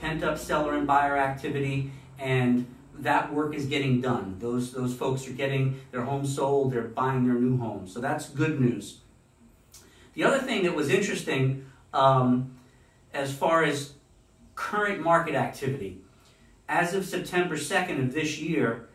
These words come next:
there were two hundred and twenty-seven active listings in those four school districts, State College, Bellefonte, Bald Eagle, and Penns Valley. Two hundred and twenty-seven active residential listings for sale.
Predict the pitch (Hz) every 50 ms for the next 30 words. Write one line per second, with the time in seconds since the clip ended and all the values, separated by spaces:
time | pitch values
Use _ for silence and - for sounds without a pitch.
0 | _ _ _ - 135 139 139 127 123 120 120 - - - - 226 214 190 208 208
1 | 202 196 185 165 151 151 143 - - 165 160 160 156 151 - - 175 156 147 147
2 | 147 139 143 143 - - 139 135 143 - - - 147 131 127 127 139 139 - -
3 | - 104 104 - - - - - - - - - _ - - - 147 131 127 127
4 | 135 135 135 135 - - 147 139 135 131 - - 135 131 120 113 - - 110 95
5 | 95 - - - 135 139 139 147 147 139 139 135 135 131 - 135 131 131 127 -
6 | 135 123 123 123 - 123 123 123 123 123 123 123 120 117 120 113 - 123 120 113
7 | 110 113 127 117 110 101 98 95 95 - - - - - - - - 180 180 180
8 | 175 175 165 160 156 160 160 151 151 147 - 160 151 143 143 139 139 139 - 143
9 | 143 151 151 - - 170 156 - 127 120 143 147 143 156 151 147 139 135 139 135
10 | 135 143 139 139 135 135 - - - - - - 127 143 143 139 135 131 127 131
11 | 127 123 - - 139 131 127 127 123 - - 135 120 113 101 92 90 -